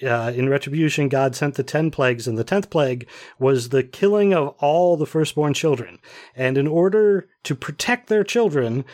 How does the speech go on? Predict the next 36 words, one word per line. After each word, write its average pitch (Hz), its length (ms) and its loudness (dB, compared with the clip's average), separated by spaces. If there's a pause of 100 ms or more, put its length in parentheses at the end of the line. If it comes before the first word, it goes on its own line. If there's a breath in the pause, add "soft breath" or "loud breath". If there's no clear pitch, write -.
(300 loud breath)
uh, 135 520 0
the, 143 600 -2
the 131 160 0
Jews 180 560 0
who 147 120 0
would 139 180 0
slaughter 160 440 0
a 143 100 2
lamb, 151 680 2 (340 soft breath)
uh, 127 380 -4
on 135 220 0
this, 131 180 0
this 139 300 -2
time 139 260 0
of 120 160 0
year, 123 380 -2 (460 loud breath)
put, 202 340 -4
took 220 220 -4
the 165 80 0
blood 175 340 0
of 196 80 -2
the 160 60 -2
lamb 147 280 2
and 135 140 0
put 160 180 -2
it 151 80 -2
on 147 220 2
the, 123 340 0
the 113 420 -4
door 170 220 2
frame 117 480 -4
so - 220 -2
that 131 160 -6
God 143 320 0
would 135 180 -2
know 123 460 0